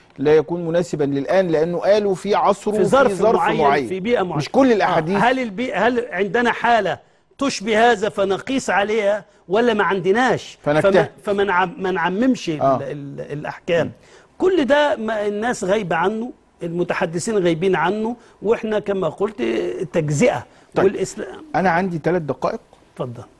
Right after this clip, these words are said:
Speaker 1: هستأذن حضرتك في ب-، بهذا الفهم، لأنه، آه، عندما تتعرض المرأة لهذا الخطاب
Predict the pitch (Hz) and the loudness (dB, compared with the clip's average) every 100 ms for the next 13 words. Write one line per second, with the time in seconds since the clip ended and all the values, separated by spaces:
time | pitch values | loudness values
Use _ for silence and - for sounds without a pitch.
0 | - 143 127 208 233 202 - 131 139 180 | -6 -4 0 0 0 -4 -6 -4 0 0
1 | 190 170 - - 175 185 185 - - 127 | -2 -6 -16 -6 -2 -2 -2 -8 -14 -2
2 | 131 - 127 127 147 160 147 123 113 160 | -2 -2 -2 0 0 0 0 -2 -2 -2
3 | 170 - _ _ _ _ _ - - - | -2 -6 _ _ _ _ _ -20 -20 -2
4 | 135 170 208 190 180 - 120 110 120 123 | 2 2 2 -2 -4 -6 -4 -2 0 0
5 | 160 160 139 - 117 135 131 117 107 107 | 2 0 -2 -2 0 0 -2 -4 -8 -4
6 | 117 127 - 113 - _ _ _ 110 113 | -2 -2 -2 -6 -8 _ _ _ -6 -2
7 | 135 165 147 120 127 127 120 | 0 -2 -4 -6 -8 -2 -2